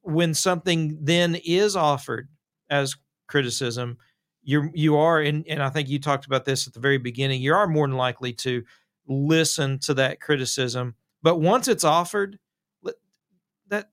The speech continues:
you know, it, it's been offered. You know, whether it's received or not is up to the person you offered it to. You don't have to keep bringing it up.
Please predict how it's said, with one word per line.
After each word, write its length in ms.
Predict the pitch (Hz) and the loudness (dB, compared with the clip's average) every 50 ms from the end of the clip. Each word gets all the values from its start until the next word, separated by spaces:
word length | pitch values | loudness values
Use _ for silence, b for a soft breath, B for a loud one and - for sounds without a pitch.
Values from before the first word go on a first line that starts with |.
| _ _ | _ _
you 120 | - 202 180 | 0 2 2
know, 160 | 160 156 170 | 2 2 2
it, 160 | 185 185 190 196 | 0 -2 0 2
it's 180 | 202 196 202 | 0 0 0
been 180 | 170 202 214 196 | 2 2 4 4
offered. 480 | 185 180 175 156 - - 110 127 143 _ - | 4 4 2 0 -2 -6 -12 -12 -14 _ -6
You 140 | 147 147 151 | 0 2 2
know, 100 | 147 147 | 2 2
whether 360 | 143 147 175 190 196 202 196 | 2 4 4 4 4 4 2
it's 140 | 180 - - | 2 0 -2
received 440 | 160 151 - - 185 185 185 160 | -2 -2 0 0 0 0 0 2
or 80 | 180 170 | 0 0
not 380 | 160 165 160 165 165 165 165 - | 2 2 2 2 0 -2 -4 -4
is 220 | - 147 147 135 143 | -4 -4 -2 0 0
up 200 | 147 147 147 - | -2 -2 -2 -6
to 140 | - - 127 | -12 -10 -6
the 180 | 123 135 127 | -4 -4 -4
person 480 | 123 - 151 147 135 139 - 147 131 131 | -2 0 2 2 2 0 -2 -4 -4 -4
you 160 | 123 123 127 | -2 -2 0
offered 340 | 127 139 139 139 151 151 139 | 0 0 0 -2 -2 -4 -6
it 120 | 143 139 - | -6 -6 -4
to. 320 | 139 139 135 135 135 135 b b b b b b _ - | -2 0 0 0 -2 -4 b b b b b b _ -2
You 100 | 131 143 | 0 2
don't 240 | 143 156 160 165 151 | 4 4 4 2 2
have 240 | 156 147 139 135 139 | 0 0 0 -2 -4
to 80 | 147 | -10
keep 300 | 139 - 135 131 139 139 | -8 -6 -6 -6 -6 -4
bringing 380 | 131 131 131 127 127 123 123 120 | -4 -4 -4 -4 -4 -6 -8 -8
it 120 | 113 107 | -8 -10
up. 220 | - - - - | -10 -12 -14 -18